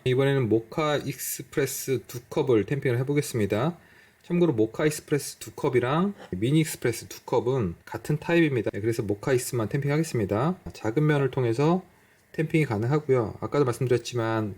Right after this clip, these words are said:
도직링 위에다가 템핑이 가능하고요. 이 모카 익스프레스 두 컵에 사용한 도직링은 소형 도직링입니다. 바로 위에 올려서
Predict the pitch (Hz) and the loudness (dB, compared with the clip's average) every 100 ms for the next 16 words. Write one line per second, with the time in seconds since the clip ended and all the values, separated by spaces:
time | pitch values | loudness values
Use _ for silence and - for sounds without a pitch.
0 | - 120 123 131 123 101 123 113 110 113 | -4 0 2 2 2 4 4 4 2 2
1 | 151 147 139 107 98 135 131 110 135 - | 0 0 0 -2 0 0 2 0 0 -6
2 | - - _ 127 139 - 101 117 165 151 | -18 -20 _ -10 -10 -6 -4 -2 0 0
3 | - 151 143 - - 139 131 135 131 117 | 2 -2 -2 -6 -2 -2 0 0 2 2
4 | 117 113 117 147 180 175 - 160 156 147 | 2 2 2 2 2 0 0 2 2 0
5 | 107 117 120 113 92 95 165 - - - | 0 2 2 2 2 0 0 -6 -20 -16
6 | - 98 104 98 95 92 95 151 175 | -4 -2 2 2 2 2 2 4 2